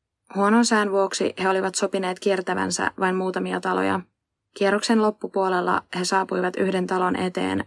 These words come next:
joka näytti pimeältä ja tyhjältä. Seurue koputti oveen muutaman kerran, mutta kukaan ei avannut ovea.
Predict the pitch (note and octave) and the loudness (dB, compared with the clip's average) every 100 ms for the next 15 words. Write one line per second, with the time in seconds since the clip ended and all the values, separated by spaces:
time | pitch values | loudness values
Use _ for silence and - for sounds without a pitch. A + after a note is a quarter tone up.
0 | _ F#3 F3+ F#3 F#3 F#3 F#3 F#3+ F#3 F3+ | _ -6 -2 0 0 -2 0 0 0 0
1 | F3+ F#3 - F3 F3 F3+ F3 F#2 F#2 F#3 | 0 -2 -4 -6 0 0 0 -4 -4 -6
2 | F2+ _ _ _ _ _ - G3 G3 A3 | -6 _ _ _ _ _ -2 0 4 2
3 | A3 G#3+ G#3 G3+ - G3 F#3+ F#3 F#3+ F#3+ | 2 0 0 -2 0 0 0 -2 -2 -2
4 | F#3+ F#3 F#3 F#3 F#3 F#3 G3 F#3+ - F3+ | -2 -2 -4 -2 -2 0 -2 -2 -4 -6
5 | F#3 G3 F#3+ F#3+ F#3+ F#3 F#3+ F3+ F3+ F#3 | -2 -2 0 0 2 0 0 0 0 -2
6 | F#3+ F#3 F#3+ F#3+ | -2 -2 0 -2